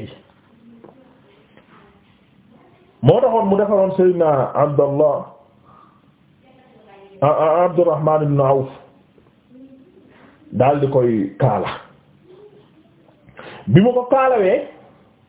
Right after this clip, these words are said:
mu ne ko, "Hakaza fa'tamma ya ibn Awf." Nekk nii, del kaalawoo ya ibn Awf. Waaw. Léegi nag, caaxaankat yi nga xam ne xamuñu sunna, waxu nit dina ñaan day paapaalu, mooy ñooñu xamuñu.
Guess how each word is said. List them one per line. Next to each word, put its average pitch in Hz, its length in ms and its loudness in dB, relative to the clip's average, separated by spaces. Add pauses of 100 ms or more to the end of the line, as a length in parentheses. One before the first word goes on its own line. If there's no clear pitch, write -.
(680)
mu 127 120 4
ne 175 80 2
ko, 165 160 -2
"Hakaza 156 720 -2
fa'tamma 143 560 -2
ya 131 120 2
ibn 123 180 -2
Awf." 107 340 -2 (180)
Nekk 139 260 2
nii, 180 340 2 (880)
del 117 300 -2 (120)
kaalawoo 143 480 2
ya 123 160 0
ibn 120 160 -6
Awf. 98 340 -2 (800)
Waaw. 80 360 -4 (1500)
Léegi 143 320 2
nag, 156 120 0 (180)
caaxaankat 165 600 0
yi 147 100 0
nga 170 140 2
xam 156 180 -2
ne 147 80 2
xamuñu 160 420 0
sunna, 147 240 0 (280)
waxu 156 240 2
nit 160 200 0
dina 151 280 2
ñaan 143 280 0
day 139 200 2
paapaalu, 139 500 0
mooy 175 220 0
ñooñu 180 180 -2
xamuñu. 131 340 -2